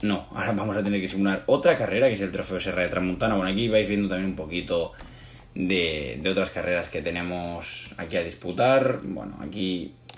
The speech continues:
como corredores importantes, pues bueno, Manuel Durán, bueno, no, realmente Omar Fraile, que será el líder, pero que no va ni favorito. Yendo Iván Sosa,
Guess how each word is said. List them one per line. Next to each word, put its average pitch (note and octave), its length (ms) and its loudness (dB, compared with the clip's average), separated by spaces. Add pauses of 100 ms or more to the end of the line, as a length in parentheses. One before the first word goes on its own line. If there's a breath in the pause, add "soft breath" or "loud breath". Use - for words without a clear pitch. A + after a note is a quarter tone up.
(140)
como G2 200 0
corredores F#2 360 0
importantes, F2 680 -4
pues D#2 120 -4
bueno, E2 220 -2
Manuel F2+ 340 -2
Durán, G2+ 880 0 (380)
bueno, F2+ 220 -2
no, D#2 160 -6
realmente F#2 480 2
Omar F#2 180 2
Fraile, F2+ 600 -2 (200)
que G#2 120 -6
será F2 200 0
el E2+ 80 -2
líder, G#2 360 2 (680)
pero F2+ 220 0
que F2+ 60 0
no F2+ 80 2
va F#2+ 100 2
ni G2+ 80 2
favorito. F#2 580 -2 (360)
Yendo F#2+ 280 0
Iván F#2 240 2
Sosa, G#2 500 -2